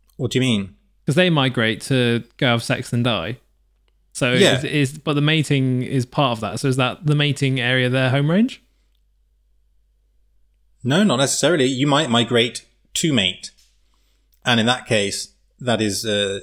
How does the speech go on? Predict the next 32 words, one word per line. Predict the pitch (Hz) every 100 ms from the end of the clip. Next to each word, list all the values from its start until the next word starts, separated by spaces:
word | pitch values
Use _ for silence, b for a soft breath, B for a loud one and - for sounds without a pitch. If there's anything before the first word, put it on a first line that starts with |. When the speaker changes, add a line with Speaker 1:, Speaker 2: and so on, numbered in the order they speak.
| -
Speaker 1:
definitely | 104 - 98 95 113
the | 110
case. | - 104 90 - -
They | 123
migrate, | 135 131 156 -
so | 147
their | 139
normal | 143 190 196
home | 147 147
range | 143 127 117
is | 123 120
the | 123
open | 123 120 113
ocean. | 113 - 92 - _ _ _ _ _ _ _ _ _ _ -
Speaker 2:
Yeah, | 147
yeah, | 73
I | 95
got | 156
Speaker 1:
They | 151
Speaker 2:
that. |
Speaker 1:
are | 135
migrating | 135 131 139 180 - 120 113 -
up | 160 -
the | 107
stream | - 117 98 98 - - - -
where | 127
they | 113
don't | 123
Speaker 2:
Yeah. | 107
Speaker 1:
normally | 110 104 101 101
go. | 92 92 - 151
Speaker 2:
Mm-hmm. | 123 110